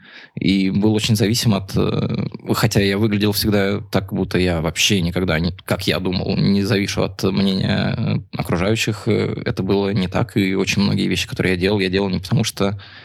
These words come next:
мне хотелось де-, делать эти вещи, я делал что-то, потому что это приводило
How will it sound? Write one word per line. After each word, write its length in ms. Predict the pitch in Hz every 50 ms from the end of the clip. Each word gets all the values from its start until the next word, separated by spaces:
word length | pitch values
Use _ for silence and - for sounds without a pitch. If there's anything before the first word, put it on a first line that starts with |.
| - - - - _ _ _ _ _ _ _ _ _ _ _
мне 240 | 101 98 98 98 95
хотелось 400 | 90 - 95 95 95 95 98 92
де-, 220 | 92 95 98 98 98 -
делать 460 | - - - - 98 101 98 98 -
эти 160 | - 95 -
вещи, 380 | 92 101 107 92 - - - -
я 80 | 101 95
делал 500 | 92 98 98 98 95 95 95 95 - - _ _ _ _ _ _ _ _ _ _ _ _ _ _ _ _ _ -
что-то, 460 | - - - - 123 139 143 - 127
потому 320 | - - 101 95 95 101 104
что 160 | 104 - 110
это 200 | 107 - - 92
приводило 880 | - - - 90 85 - 82 - - 107 110 113 135 143 110 101 101